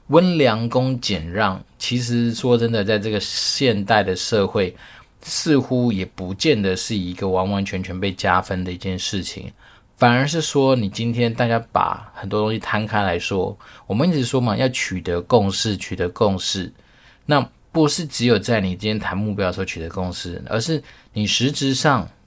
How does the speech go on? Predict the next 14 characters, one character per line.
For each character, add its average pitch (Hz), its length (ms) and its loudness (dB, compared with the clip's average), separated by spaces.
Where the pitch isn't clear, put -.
对 123 240 4
于 101 80 0
你 95 200 0
真 143 420 4
正 135 300 2
自 131 180 -6
己 110 160 -4
能 90 220 -2
够 120 160 2
拿 95 160 2
到 104 180 0
的 92 160 -2
收 131 220 2
入， 147 320 2